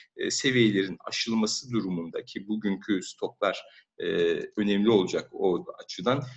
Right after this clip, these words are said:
e, kırk iki dolar seviyesine doğru, e, hareket devam edecektir diye düşünüyorum. Özellikle, e, bugün açıklanacak verilerde yine bir kez daha Cushing tarafında ne olup bittiğini, e, görmemiz gerekiyor. Çünkü depolama problemi bitti, e, demek için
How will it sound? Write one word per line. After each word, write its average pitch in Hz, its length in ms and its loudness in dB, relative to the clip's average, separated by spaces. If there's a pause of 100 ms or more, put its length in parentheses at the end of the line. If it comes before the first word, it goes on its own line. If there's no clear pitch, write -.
(140)
e, 113 120 -2
kırk 147 180 0
iki 123 220 -4
dolar 101 200 6
seviyesine 101 640 0
doğru, 127 460 4 (120)
e, 101 60 -10
hareket 113 580 -2
devam 110 320 4
edecektir 95 600 -6
diye 117 160 -2
düşünüyorum. 87 480 -8
Özellikle, 123 640 -2 (340)
e, 101 240 -2
bugün 123 240 -2
açıklanacak 110 760 -2
verilerde 101 500 0
yine 107 440 0
bir 117 160 -4
kez 95 280 -6
daha 92 180 0 (100)
Cushing - 320 -8
tarafında 98 640 -4 (300)
ne 131 80 2
olup 120 340 2
bittiğini, - 560 -2 (160)
e, 80 180 -8
görmemiz 92 540 -4
gerekiyor. 90 480 -4
Çünkü - 180 -20 (100)
depolama 110 540 -2
problemi 104 560 -2
bitti, 127 520 -6 (280)
e, 90 340 -2
demek 117 300 2
için 143 280 -4